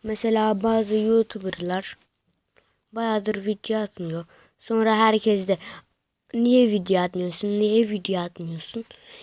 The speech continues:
İşte her YouTuber böyle oluyor. Hepsi.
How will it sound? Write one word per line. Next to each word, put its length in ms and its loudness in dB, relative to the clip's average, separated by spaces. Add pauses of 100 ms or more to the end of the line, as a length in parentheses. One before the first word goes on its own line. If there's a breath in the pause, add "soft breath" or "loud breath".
(180 loud breath)
İşte 400 -4 (1500 loud breath)
her 300 -2
YouTuber 680 2
böyle 340 6
oluyor. 420 0 (2000)
Hepsi. 560 -6